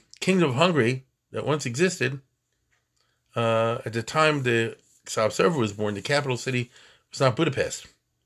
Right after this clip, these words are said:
uh, but, uh, Pressburg, Bratislava, and, uh, which, which today is the capital of Slovakia, not the capital of Hungary.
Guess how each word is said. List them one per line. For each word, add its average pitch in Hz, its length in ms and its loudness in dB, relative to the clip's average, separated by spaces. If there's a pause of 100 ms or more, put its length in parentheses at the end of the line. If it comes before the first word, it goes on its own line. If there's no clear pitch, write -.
(540)
uh, 101 300 -2
but, 104 360 2
uh, 92 320 0
Pressburg, 98 460 0 (760)
Bratislava, 120 520 -2 (1300)
and, 98 360 -2
uh, 95 280 0 (140)
which, - 340 -6
which 110 200 -4
today 127 200 4
is 113 80 -2
the - 60 -12
capital 104 380 0
of 92 240 -4 (560)
Slovakia, - 600 2 (260)
not 95 160 -8
the - 60 -20
capital 87 300 -8
of - 40 -20
Hungary. 104 360 -4